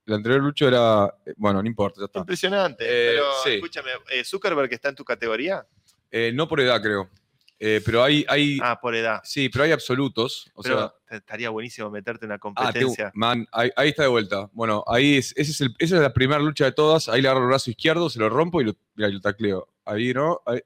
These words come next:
Speaker 1: bueno, Luchito me estaba yendo y viniendo. Sin problema. O por
Speaker 2: Está
Speaker 1: ahí
Speaker 2: bien,
Speaker 1: es,
Speaker 2: te creemos,
Speaker 1: por ahí
Speaker 2: como,
Speaker 1: es el
Speaker 2: como
Speaker 1: story.
Speaker 2: Karate Kid.
Speaker 1: Por ahí es el story, no importa. El hecho es que gané, estaba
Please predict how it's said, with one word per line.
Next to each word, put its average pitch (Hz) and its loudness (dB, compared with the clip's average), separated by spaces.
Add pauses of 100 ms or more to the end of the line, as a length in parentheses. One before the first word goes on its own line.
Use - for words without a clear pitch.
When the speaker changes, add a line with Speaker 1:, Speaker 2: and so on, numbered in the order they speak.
(120)
Speaker 1:
bueno, 101 -6
Luchito 120 -8
me 104 -2
estaba 110 0
yendo 113 -4
y 110 0
viniendo. 117 0 (360)
Sin - 0
problema. 127 4
O 113 2
por 123 4
Speaker 2:
Está - 6
Speaker 1:
ahí 156 6
Speaker 2:
bien, 139 6
Speaker 1:
es, 117 2
Speaker 2:
te 143 2
creemos, 147 2
Speaker 1:
por 131 4
ahí 160 6
Speaker 2:
como, - 2
Speaker 1:
es 127 -2
el 117 4
Speaker 2:
como - 4
Speaker 1:
story. - 6
Speaker 2:
Karate 160 4
Kid. 113 -2
Speaker 1:
Por 135 4
ahí 151 6
es 139 -4
el 135 4
story, 131 2
no 180 2
importa. 113 2 (180)
El 196 4
hecho 196 0
es 147 -4
que 139 2
gané, 139 4 (160)
estaba 113 0